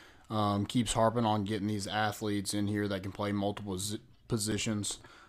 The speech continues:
Um, so definitely a big get. Um, so talk about kind of this class and, and,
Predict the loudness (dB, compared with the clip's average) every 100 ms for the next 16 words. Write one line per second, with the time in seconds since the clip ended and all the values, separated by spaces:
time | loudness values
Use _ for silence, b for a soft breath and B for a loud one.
0 | b -2 0 2 0 0 0 -2 -6 -12
1 | -8 0 2 4 4 4 4 4 4 2
2 | 2 4 6 4 0 b b b b b
3 | -20 -20 -20 -20 -20 -20 -4 4 10 12
4 | 12 10 6 0 -20 -20 _ -20 -20 _
5 | -20 -20 -20 -6 4 6 10 8 10 8
6 | 10 8 4 -4 -4 4 6 6 8 10
7 | 12 10 8 2 0 2 2 2 0